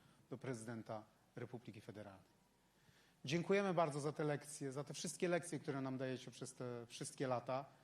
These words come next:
i obiecujemy wam solennie, że wyciągamy z tego konsekwencje. Będziemy dalej to powtarzać kolejnym pokoleniom, że odwaga musi być w nas wszystkich.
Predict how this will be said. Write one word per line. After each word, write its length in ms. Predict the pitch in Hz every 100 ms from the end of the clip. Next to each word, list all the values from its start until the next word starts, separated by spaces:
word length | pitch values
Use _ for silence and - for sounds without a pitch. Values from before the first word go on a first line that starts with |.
| - - - -
i 100 | 147
obiecujemy 500 | 143 143 - 160 160
wam 160 | 151 151
solennie, 680 | - 143 139 135 135 143 151 - - - - - -
że 140 | 127 143
wyciągamy 460 | 147 156 151 143
z 60 | 139
tego 200 | 139 131
konsekwencje. 840 | 143 - 131 - 117 - 127 131 151 - - - - - - _ _ -
Będziemy 320 | 143 143 147
dalej 320 | 143 156 147
to 100 | 135
powtarzać 760 | 131 135 143 135 131 120 - - -
kolejnym 520 | 147 135 131 123 120 120 -
pokoleniom, 580 | 131 139 131 113 104 104 - - - - - - - -
że 180 | 135
odwaga 640 | 160 139 143 190 160 143 147 - - - - - - -
musi 280 | 156 143 -
być 320 | 143 139 - -
w 40 |
nas 220 | 135 131
wszystkich. 540 | - 127 - - -